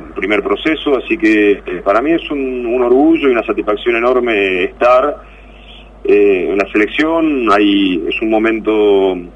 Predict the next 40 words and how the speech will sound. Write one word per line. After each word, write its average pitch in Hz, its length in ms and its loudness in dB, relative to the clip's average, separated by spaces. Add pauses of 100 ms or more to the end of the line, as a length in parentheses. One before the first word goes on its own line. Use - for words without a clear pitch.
(360)
álgido 113 640 0
en 98 80 -2
cuanto 98 420 -2
a, 82 480 4 (400)
a 92 100 4
la 95 120 0
complejidad 98 720 0
de, 101 500 2
de 92 80 0
los 95 160 -6
torneos 104 320 -2
que 104 160 -2
se, - 80 -6
del 95 140 0
torneo 123 340 0
que 107 100 -2
se - 80 -6
avecina, 101 400 0
sobre 95 220 -2
todo 95 420 0 (460)
el 90 100 0
preolímpico 98 520 0
de 95 80 -2
Monterrey, 127 800 0
y, 90 500 -4 (240)
y, 92 160 -12
y, - 680 -16
y, 92 80 -6
bueno, 101 220 -2
es - 120 -12
un 104 60 -6
momento 104 360 -2
también 98 460 -2 (760)
de 98 460 2
transformación 110 1000 0
de 107 440 2
la 98 120 2
Confederación 101 540 -2
Argentina, 113 920 2
y, 90 580 -2